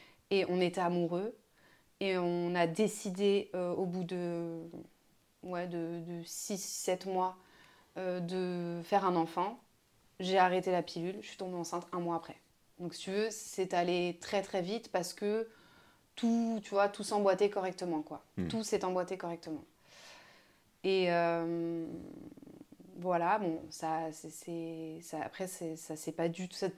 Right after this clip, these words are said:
Speaker 1: ça s'est dézingué complètement.
Speaker 2: Ok.
Speaker 1: <laughs> Mais, euh, qu'est-ce que ça m'a apporté, la maternité ?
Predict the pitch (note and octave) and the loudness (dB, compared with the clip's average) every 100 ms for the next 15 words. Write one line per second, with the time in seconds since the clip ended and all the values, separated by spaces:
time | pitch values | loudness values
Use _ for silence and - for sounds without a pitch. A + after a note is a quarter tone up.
0 | - - E3+ - E3+ D#3 A3 G#3 G#3+ G3+ | -4 -2 0 0 0 6 6 6 6 6
1 | G#3+ G#3 F3 E3+ - A3 - - E4+ - | 4 4 2 2 2 -2 -2 10 12 12
2 | - - - - - C#4+ - D#3+ - F#3+ | 6 2 -14 -12 -10 -12 -16 -12 -4 0
3 | F#3+ G#3 A3 G3 F3+ F3 E3 E3 E3+ E3+ | 4 4 4 4 4 4 2 0 -2 -2
4 | - G#3+ - G3 G3+ F#3+ F#3 F#3 F3+ G#3 | -2 -2 -2 2 2 4 2 0 -2 2
5 | F#3+ F#3 F3 F#3 F3+ F#3 F3+ G#3 G#3 A#3 | 4 4 0 -2 -2 -2 -2 0 2 0